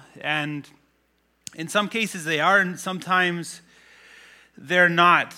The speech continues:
And so focusing on that whole part of they're not as well, um, just give a little brief synopsis. Keith talked about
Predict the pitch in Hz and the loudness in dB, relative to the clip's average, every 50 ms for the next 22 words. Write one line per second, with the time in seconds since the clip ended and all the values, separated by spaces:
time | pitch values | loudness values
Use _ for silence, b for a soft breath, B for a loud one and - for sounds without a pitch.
0 | - - - 170 180 175 170 170 170 160 147 156 B B B B B B B B | -18 -12 -6 -4 -2 -2 -2 -2 -4 -8 -10 -12 B B B B B B B B
1 | - - 165 165 160 151 123 _ _ _ _ _ _ _ _ - - - 214 208 | -10 -6 -6 -6 -6 -8 -12 _ _ _ _ _ _ _ _ -14 -8 -6 -6 -6
2 | 196 185 - 202 185 190 185 185 180 180 175 170 165 - - 143 147 165 151 143 | -6 -8 -6 -6 0 2 4 4 4 2 0 -2 -6 -10 -12 -6 -2 0 0 0
3 | 117 - 185 175 - - 185 185 185 175 170 165 156 139 - - b b b b | 0 -4 -6 -8 -4 -2 0 0 0 2 0 -2 -4 -6 -12 -20 b b b b
4 | b b b _ 147 165 160 160 170 170 175 - - - - - 165 165 151 147 | b b b _ -6 -6 -2 2 2 2 2 0 -2 -12 -18 -16 -14 -14 -8 -4
5 | 160 156 151 151 151 147 147 147 135 123 _ _ _ _ - - - - 196 170 | 0 2 2 2 0 0 -4 -8 -12 -16 _ _ _ _ -20 -16 -8 -8 -6 -6
6 | 175 175 190 196 202 196 185 160 143 - _ _ _ _ - - 208 208 - - | -2 -2 0 0 0 0 -2 -4 -10 -20 _ _ _ _ -10 -8 -8 -8 -8 -8
7 | 190 180 175 170 175 170 - - 160 - - - 220 214 - - 214 196 185 185 | -4 -2 0 0 0 -2 -4 -12 -12 -10 -8 -8 -8 -8 -6 -2 0 0 0 0
8 | - 180 160 165 180 175 160 - | -4 -10 -8 -6 -6 -6 -6 -8